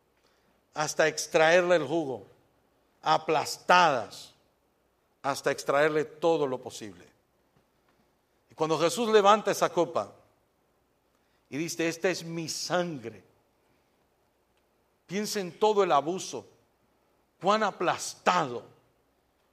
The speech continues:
cuán maltratado tuvo que ser para que pudiéramos tomar de esa copa. Por eso es tan importante que usted venga y tome de la copa cuando está disponible.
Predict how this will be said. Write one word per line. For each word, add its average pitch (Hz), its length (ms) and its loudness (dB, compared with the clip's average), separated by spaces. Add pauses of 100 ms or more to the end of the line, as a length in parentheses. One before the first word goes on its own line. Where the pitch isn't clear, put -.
cuán 208 240 2
maltratado 170 1080 2
tuvo 175 260 -2
que 147 120 -6
ser 135 380 -4 (840)
para 170 260 8
que 170 120 -4
pudiéramos 180 800 2
tomar 180 460 6
de 185 80 2
esa 175 200 2
copa. 185 640 4 (1300)
Por 196 220 10
eso 254 360 10
es - 140 0
tan 247 260 10
importante 220 640 8
que 190 80 0
usted 208 280 4
venga 185 580 6 (720)
y 196 140 -8
tome 285 440 10
de 226 100 8
la 196 160 10
copa 160 640 2 (760)
cuando 139 220 -6
está 147 240 2
disponible. 127 580 -8